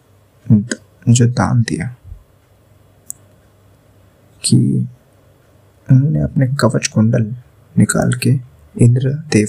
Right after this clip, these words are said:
को दिए। उन्हें पता था कि this is, उन्हें सूर्य देव ने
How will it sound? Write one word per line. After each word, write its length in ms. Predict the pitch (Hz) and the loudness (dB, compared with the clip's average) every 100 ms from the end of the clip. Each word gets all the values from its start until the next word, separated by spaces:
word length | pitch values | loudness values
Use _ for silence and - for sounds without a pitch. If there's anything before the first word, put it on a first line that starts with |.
| - | -4
को 100 | 113 | -8
दिए। 240 | 180 175 - _ _ _ _ _ _ _ _ _ _ _ - - - | -6 -8 -10 _ _ _ _ _ _ _ _ _ _ _ -20 -4 0
उन्हें 160 | 113 | 2
पता 240 | 117 - - | 2 0 -2
था 160 | - | -4
कि 200 | 165 - | -4 -2
this 360 | 151 - 143 - | 0 0 0 0
is, 200 | 156 - - 202 | 0 -2 -2 0
उन्हें 420 | 120 156 170 208 - _ _ _ | 2 2 -2 -4 -12 _ _ _
सूर्य 360 | - 143 143 151 | -2 0 0 -2
देव 240 | 151 139 139 | -2 -2 0
ने 220 | 160 165 | 0 -2